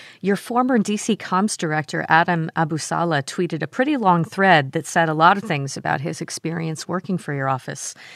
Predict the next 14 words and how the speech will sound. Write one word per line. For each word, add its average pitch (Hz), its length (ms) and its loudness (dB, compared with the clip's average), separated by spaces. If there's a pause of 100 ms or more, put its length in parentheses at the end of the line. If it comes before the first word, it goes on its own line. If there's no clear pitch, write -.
(320)
Uh, 117 180 2
among 202 340 6
them 165 340 4 (260)
was 196 220 0
a 185 60 -6
quote - 380 0
that 160 360 -2
indicated 180 540 0
in 160 180 -2
his 156 180 -4
first 180 280 -4
meeting 185 260 0
with 165 220 -2
you, 151 260 -2